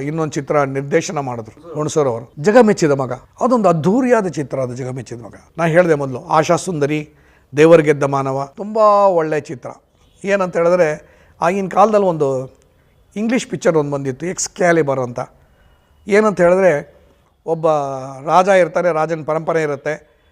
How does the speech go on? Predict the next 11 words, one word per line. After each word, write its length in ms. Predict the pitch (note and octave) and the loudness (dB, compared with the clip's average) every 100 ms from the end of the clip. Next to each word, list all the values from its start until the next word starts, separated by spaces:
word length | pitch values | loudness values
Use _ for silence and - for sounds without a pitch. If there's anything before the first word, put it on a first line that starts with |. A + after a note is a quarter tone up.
| _ _ | _ _
ಆ 120 | D#3 | -6
ಪರಂಪರೆ 580 | D3+ D#3 F#3+ F3 F3+ E3+ | -4 -4 -4 -2 0 0
ಮಗ 200 | D#3 D#3 | 0 -2
ಎಲ್ಲೋ 400 | E3+ D#3 C#3+ E3 | 0 0 0 -2
ಹೊಟ್ಟೋಗಿರ್ತಾನೆ, 720 | C#3 D#3 D3 C3+ D3+ C3+ - _ _ _ - | -2 -4 -6 -8 -12 -14 -18 _ _ _ -4
ಆ 140 | D#3+ | -2
ಪರಂಪರೆ 500 | D#3 D#3+ F#3 F3+ F#3 | -2 0 0 2 0
ಮಗ 220 | F3 D#3 F3 D#3 - _ _ | 0 0 0 -2 -4 _ _
ಪುನಃ 500 | E3+ F#3 G#3 F3 C3+ _ _ - | -6 -2 0 -2 -6 _ _ -2
ರಾಜ್ಯಕ್ಕೆ 420 | E3+ E3 G3 D#3 | -2 0 -2 -2
ಬಂದಾಗ 340 | D#3+ E3+ E3 | -4 0 -2